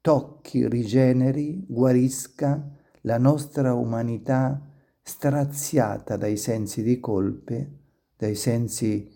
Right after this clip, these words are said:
di una introspezione infinita che non ci fa mai vedere il volto bello dell'umanità. Questa magnifica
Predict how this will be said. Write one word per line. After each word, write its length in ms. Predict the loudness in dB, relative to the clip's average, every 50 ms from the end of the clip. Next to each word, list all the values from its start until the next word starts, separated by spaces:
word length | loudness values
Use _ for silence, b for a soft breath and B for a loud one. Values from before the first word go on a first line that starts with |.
| b b b b b
di 140 | b 0 2
una 180 | 2 2 2 2
introspezione 1120 | 0 -2 -4 -2 -2 -4 -4 -4 -6 -4 -4 -4 -4 -4 -6 2 4 6 6 6 4 0
infinita 1000 | -4 -4 -6 -8 -8 -4 -2 -2 0 -2 -4 -6 -8 -8 -6 -6 -6 -6 -8 b b b b b b b b
che 140 | -2 0 0
non 240 | 0 0 -2 -4 -4
ci 160 | -2 -4 -4
fa 220 | -2 0 -2 0
mai 320 | 0 0 0 0 0 0 2
vedere 760 | 4 4 4 4 2 -4 -4 -4 -4 -6 -8 -10 -10 -14 b b b b b b b
il 220 | b 0 0 0 0
volto 600 | 0 4 6 6 6 6 2 -2 -2 0 0 0
bello 720 | 0 -2 -4 -4 -6 -6 -6 -6 -6 -8 -8 -10 -14 _ -12
dell'umanità. 1040 | -6 -2 -2 0 0 0 0 -2 -2 -2 -2 -2 -2 -4 -4 -6 -8 -10 -10 -12 -18 _ _ _ _ _ _ _ _ _ _ _ 0
Questa 320 | 2 2 2 4 2 2
magnifica 1000 | 2 2 2 2 4 6 6 8 8 6 4 2 0 -6 -8 -8 -10 -12 -12 -14